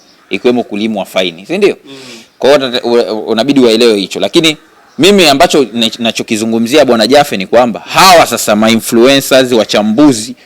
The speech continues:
Speaker 1: wadau wa soka wenye ushawishi mitandaoni wanavyoshinikiza kwamba eti T F F
Speaker 2: Ijiuzuru.
Speaker 1: ijiuzuru kwa sababu eti Yanga, eh,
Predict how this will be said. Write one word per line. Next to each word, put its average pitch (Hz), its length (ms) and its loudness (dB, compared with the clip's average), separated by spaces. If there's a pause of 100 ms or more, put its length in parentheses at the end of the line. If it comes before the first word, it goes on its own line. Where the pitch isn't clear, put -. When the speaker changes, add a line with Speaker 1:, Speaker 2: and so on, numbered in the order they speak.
(240)
Speaker 1:
wadau 123 320 4
wa 139 100 4
soka 139 460 -2 (440)
wenye 110 200 -2
ushawishi 120 540 -2
mitandaoni 107 560 2
wanavyoshinikiza 113 960 -4
kwamba 107 220 -2
eti 135 160 -2
T 175 220 -2
F - 140 0
F 127 120 -2 (320)
Speaker 2:
Ijiuzuru. - 500 -20
Speaker 1:
ijiuzuru 139 600 4
kwa 135 120 2
sababu 165 560 2 (640)
eti 123 280 -2
Yanga, 165 440 2 (920)
eh, 123 280 0